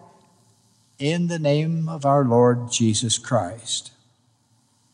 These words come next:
Another New Testament verse says,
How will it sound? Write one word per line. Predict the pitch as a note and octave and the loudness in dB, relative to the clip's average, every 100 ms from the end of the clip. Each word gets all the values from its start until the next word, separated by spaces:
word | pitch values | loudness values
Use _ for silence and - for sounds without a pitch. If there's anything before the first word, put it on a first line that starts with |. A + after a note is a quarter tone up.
| _ _ _ _ _ _ _ _ _ _ _ _ _ _ _ _ _ _ _ _ _ _ _ _ _ _ _ | _ _ _ _ _ _ _ _ _ _ _ _ _ _ _ _ _ _ _ _ _ _ _ _ _ _ _
Another | B2 C3+ D#3+ D#3 | -2 2 2 2
New | B2 A#2 | 0 -2
Testament | A#2 C3 A2+ A2 A#2+ | -4 -4 -4 -6 -10
verse | A#2 B2 F#2+ - | -4 -2 -2 -8
says, | - A#2 E2 D2+ - | -10 -10 -12 -12 -16